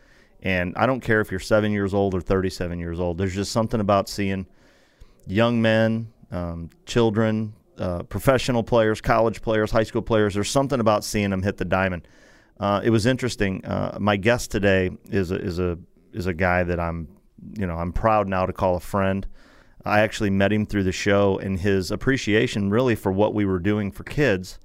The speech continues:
And, uh, that appreciation, um, w-,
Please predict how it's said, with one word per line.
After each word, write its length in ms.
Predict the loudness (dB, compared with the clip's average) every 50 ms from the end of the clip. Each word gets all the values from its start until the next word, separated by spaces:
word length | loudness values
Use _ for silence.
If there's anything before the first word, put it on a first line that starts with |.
| _ _ _ _ _ _ _ _ _ _ _
And, 200 | -4 -2 0 2
uh, 340 | 2 2 0 0 -2 -6 -8 -10 -14 -18 -18 -6
that 240 | 0 2 2 2 2
appreciation, 1000 | 0 0 -2 -2 0 0 2 4 4 4 2 0 -2 -2 -2 -2 -4 -6 -4 -4
um, 380 | -4 -4 -4 -6 -8 -10 -12 -16 _ -20 -20 -20 -20 -20 -20 -20 -20 -20 -20
w-, 280 | -16 -14 -12 -12 -12